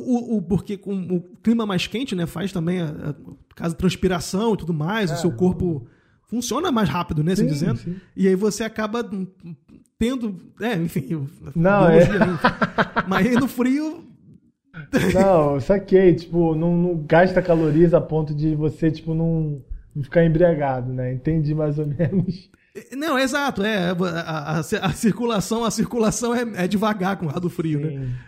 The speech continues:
Speaker 1: Então você fica de bêbado mais devagar,
Speaker 2: Então,
Speaker 1: tá ligado?
Speaker 2: ó, realmente, aí,
Speaker 1: Muito
Speaker 2: ó,
Speaker 1: doido, é muito
Speaker 2: a
Speaker 1: doido, não
Speaker 2: Bumpédia
Speaker 1: sabia.
Speaker 2: também é
Speaker 1: Então
Speaker 2: cultura
Speaker 1: aproveita,
Speaker 2: aí, ó.
Speaker 1: tá no carnaval aqui na Alemanha aqui.
Speaker 2: Aqui, ó, a Bumpédia também é cultura. <laughs> É,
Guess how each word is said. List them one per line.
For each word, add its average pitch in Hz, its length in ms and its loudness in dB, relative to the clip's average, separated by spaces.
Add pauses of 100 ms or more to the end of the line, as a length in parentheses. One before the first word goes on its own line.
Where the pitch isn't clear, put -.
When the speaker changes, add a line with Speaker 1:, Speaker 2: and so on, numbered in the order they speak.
Speaker 1:
Então 156 320 -2
você 185 180 0
fica 214 220 -2
de 190 100 -6
bêbado 202 400 0
mais 202 240 0
devagar, 214 460 -2
Speaker 2:
Então, 143 280 0
Speaker 1:
tá 143 100 2
ligado? 185 160 0
Speaker 2:
ó, 160 40 2
realmente, 160 640 -2
aí, 214 60 4
Speaker 1:
Muito 226 160 4
Speaker 2:
ó, - 20 4
Speaker 1:
doido, 240 220 2
é 196 40 0
muito 214 160 0
Speaker 2:
a 170 60 2
Speaker 1:
doido, 226 120 6
não 175 60 4
Speaker 2:
Bumpédia 214 220 6
Speaker 1:
sabia. - 60 2
Speaker 2:
também 214 200 2
é 233 40 4
Speaker 1:
Então 175 100 0
Speaker 2:
cultura 185 240 4
Speaker 1:
aproveita, 160 420 6
Speaker 2:
aí, 113 120 -4
ó. - 80 -16
Speaker 1:
tá 180 100 -6
no 220 100 -4
carnaval 214 520 0
aqui 190 160 -2
na 202 80 -2
Alemanha 190 340 0
aqui. 202 320 -12 (100)
Speaker 2:
Aqui, 170 280 2
ó, 131 180 6
a 143 60 2
Bumpédia 170 400 4
também 180 240 2
é - 20 -2
cultura. 180 680 2 (580)
<laughs> 226 500 -2 (720)
É, 139 360 4